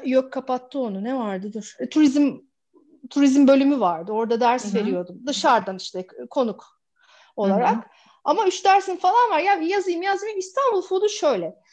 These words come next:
Speaker 1: E, İngilizce İstanbul'la ilgili şeyler aramaya başladım. Google'da web sayfalarını falan baktım. Çok üzücüdür ki hep aynı şeyleri gördüm. Kebap, mantı,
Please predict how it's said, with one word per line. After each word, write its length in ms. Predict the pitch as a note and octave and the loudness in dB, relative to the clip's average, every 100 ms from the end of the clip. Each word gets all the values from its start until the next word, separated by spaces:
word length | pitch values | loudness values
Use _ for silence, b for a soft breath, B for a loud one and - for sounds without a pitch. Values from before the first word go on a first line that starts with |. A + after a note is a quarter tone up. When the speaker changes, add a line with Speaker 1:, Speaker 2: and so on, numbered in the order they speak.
| b b b - | b b b 0
Speaker 1:
E, 140 | C#4 | 0
İngilizce 600 | C#4+ E4 G#4+ C5 A#4+ D#4 | 2 2 4 4 4 2
İstanbul'la 580 | D#4 - A4 G#4 D#4 C#4 | -2 -2 -2 -2 -2 0
ilgili 300 | D4+ F#4 G4 | 0 -2 -2
şeyler 380 | D#4+ D4+ C#4 A#3+ | -2 2 2 4
aramaya 400 | G#3 F#3+ F3+ F3 | 2 0 -2 -2
başladım. 520 | E3+ - E3 D#3+ - _ _ _ _ _ - | -4 -6 -10 -12 -18 _ _ _ _ _ -4
Google'da 420 | A#3+ F#3+ F#3 G3+ | -2 0 -2 -2
web 160 | G3+ | -2
sayfalarını 500 | G3 F3 F3 E3+ F3 | -6 -6 -6 -8 -10
falan 320 | G3 A3+ G#3+ F#3+ | -6 -4 -4 -6
baktım. 320 | F3+ - G4+ _ - | -10 -12 -16 _ -2
Çok 240 | A4 G#4+ | 0 2
üzücüdür 560 | D4 C#4+ F4 F#4 G#4+ - | 2 2 2 0 -2 -2
ki 280 | C4+ C4 C5+ - | -6 -4 -8 -12
hep 200 | - B4+ B4 | -4 -2 2
aynı 280 | G4+ D4+ | 2 2
şeyleri 400 | B3+ A#3 G#3 F#3+ | 2 0 0 -4
gördüm. 360 | F#3 F3 E3+ G3 | -4 -8 -8 -14
Kebap, 580 | G#3 A#3 F3+ E3+ E3+ - _ - | -4 -4 -2 -6 -6 -12 _ -4
mantı, 880 | A#3 G#3 G3+ F#3+ - D#3+ A2+ D#3 - | 0 2 0 -4 -6 -6 -4 -6 -10